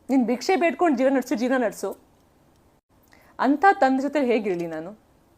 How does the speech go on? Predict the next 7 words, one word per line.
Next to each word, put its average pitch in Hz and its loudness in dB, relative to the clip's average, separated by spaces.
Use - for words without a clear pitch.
ನಿಮ್ 277 2
ನನ್ಗೆ 320 4
ಹೇಳಿ, 202 0
ಯಾಕಂದ್ರೆ 262 0
ಈ - 0
ಪ್ರಶ್ನೆಗಳು 269 0
ನಿಮ್ಮದು. 220 -6